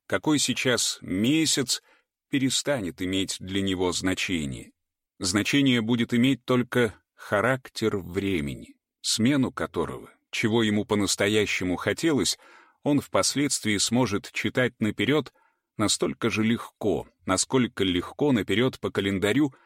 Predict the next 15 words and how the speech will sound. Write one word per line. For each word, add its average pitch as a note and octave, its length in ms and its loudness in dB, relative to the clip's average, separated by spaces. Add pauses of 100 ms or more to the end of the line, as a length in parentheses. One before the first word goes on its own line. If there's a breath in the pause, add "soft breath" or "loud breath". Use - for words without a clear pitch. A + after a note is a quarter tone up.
(140 soft breath)
читается A2+ 680 2
смена F#2+ 460 0
дат. E2+ 380 -4 (880)
Вечером B2+ 560 0
приехал C3+ 580 -2 (240 loud breath)
старший C#3 580 0
из - 120 0
вчерашних G#2 640 0
собеседников A2+ 1080 -2
Тимофей. G2+ 640 -2 (580)
Он C3 100 2
сразу C#3 420 0
поднялся A#2+ 580 2
к - 80 0
Андрею, F#2 560 0